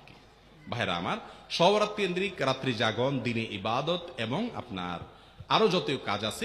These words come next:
এগুলো কোনোটাই আসলে বিশুদ্ধতা হাদিস, বিশুদ্ধ হাদিস দ্বারা প্রমাণিত। তবে হ্যাঁ, বিভিন্ন হাদিস থেকে এইটুকু বোঝা যায়, এর-, এই রাতে আল্লাহ রাব্বুল আলামিন হিংসুক এবং শিরকারী ছাড়া বাকিদেরকে আল্লাহ সাধারণ ক্ষমা ঘোষণা করেন।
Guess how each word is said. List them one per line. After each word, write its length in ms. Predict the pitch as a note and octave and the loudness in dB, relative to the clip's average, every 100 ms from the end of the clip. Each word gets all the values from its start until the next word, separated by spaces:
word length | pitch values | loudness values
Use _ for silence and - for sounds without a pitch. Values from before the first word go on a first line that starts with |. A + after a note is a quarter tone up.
| A#3+ | -4
এগুলো 240 | C#3+ F3 G3+ | -4 -4 -4
কোনোটাই 380 | - G3 B3+ E4 | -4 -2 -2 -4
আসলে 260 | - F#3 | -6 -6
বিশুদ্ধতা 500 | A#2+ - A#2+ A2 A2 | -6 -6 -4 -4 -2
হাদিস, 280 | G2 G2+ A2 | -2 -4 -4
বিশুদ্ধ 220 | A2 F#3+ F#3 | -2 -2 0
হাদিস 280 | D3 C#3 A2+ | 0 0 0
দ্বারা 200 | A2+ C#3 | 0 0
প্রমাণিত। 480 | F3 A#2+ B2 D#3 G3+ A#3+ F#4 - - - - - - - | 0 0 2 2 6 8 8 6 -6 -10 -12 -12 -14 -4
তবে 140 | G3 G3+ | 0 2
হ্যাঁ, 180 | G3+ D#3 | 4 2
বিভিন্ন 220 | G3+ A#3 | 2 2
হাদিস 240 | E3+ F3+ F#3 | 2 0 -2
থেকে 180 | F#3+ | 0
এইটুকু 260 | F3 E3+ G#3+ | 0 0 -2
বোঝা 240 | F3 C3+ B2+ | 0 0 0
যায়, 160 | F#3 | 0
এর-, 280 | D#3 D3 C3 | 0 -2 2
এই 140 | F3+ G#3+ | 2 4
রাতে 220 | D#3 G3+ | 4 2
আল্লাহ 160 | D#3+ C#3+ | 0 0
রাব্বুল 200 | C3 B2 | 0 0
আলামিন 300 | B2 E3 C4+ - | 2 0 0 0
হিংসুক 380 | E3 G3 - C#4 | 2 2 0 0
এবং 260 | D#3+ D#3 B3+ G#4 - - - - C3 A#2+ - - - | 0 2 2 2 -4 -12 -16 -18 -16 -18 -20 -18 -6
শিরকারী 640 | - A3+ B3+ - F#3 E3 | 0 2 2 2 0 0
ছাড়া 240 | C#3+ D3+ F#3+ | 0 -2 0
বাকিদেরকে 460 | C#3 A#2+ A2+ A2 G#2+ | -2 -4 -6 -4 -4
আল্লাহ 220 | F#2+ F#2 | -4 -6
সাধারণ 340 | - F#2 F2+ | -6 -4 -6
ক্ষমা 220 | - F2+ | -6 -8
ঘোষণা 300 | D#2+ D#2+ E2+ E2 | -10 -12 -16 -16
করেন। 180 | D#2+ | -20